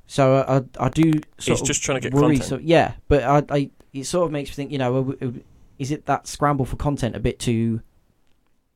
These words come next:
Speaker 1: extreme sometimes?
Speaker 2: That's why I'd rather do something like this where it's serious.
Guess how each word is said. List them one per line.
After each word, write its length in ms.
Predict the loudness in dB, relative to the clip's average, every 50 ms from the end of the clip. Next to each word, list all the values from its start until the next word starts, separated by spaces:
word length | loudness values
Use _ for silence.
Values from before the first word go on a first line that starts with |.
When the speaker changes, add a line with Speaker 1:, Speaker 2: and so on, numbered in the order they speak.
| _ _ _ _ _ _ _ _ _ -20 -20 -20 -14 -8 -6
Speaker 1:
extreme 480 | -6 -6 -4 2 4 6 6 6 4 4
sometimes? 440 | 2 0 0 0 -4 -4 -4 0 2
Speaker 2:
That's 220 | 2 2 4 2
why 120 | 2 2 4
I'd 240 | 4 2 2 2
rather 220 | 2 2 2 2 0
do 120 | -2 -4
something 260 | -4 -4 -6 -6 -6
like 180 | -8 -8 -8 -4
this 340 | -4 -4 -4 -4 -6 -10 -10
where 120 | -8 -8 -8
it's 140 | -8 -8
serious. 640 | -6 -2 0 0 0 0 -2 -4 -6 -8 -12 -16 -20